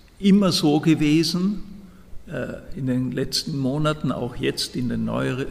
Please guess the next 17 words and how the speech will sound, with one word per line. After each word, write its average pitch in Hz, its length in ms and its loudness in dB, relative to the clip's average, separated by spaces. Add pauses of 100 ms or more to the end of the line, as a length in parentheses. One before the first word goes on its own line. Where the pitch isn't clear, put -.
neuesten 135 520 -4
Entwicklungen, 139 720 -6 (340)
immer 180 240 2
so 156 200 0
gewesen, 143 580 0 (420)
dass, - 500 0 (420)
äh, 131 220 -2 (380)
die 135 420 -2 (240)
Bundesregierung 147 920 0
sehr 143 320 4
bewusst 170 500 2
die 147 80 0
Religionsfreiheit 143 2250 -2 (400)
und 143 480 0 (280)
die, 123 440 2 (880)
äh, 113 240 -4
äh, - 60 -8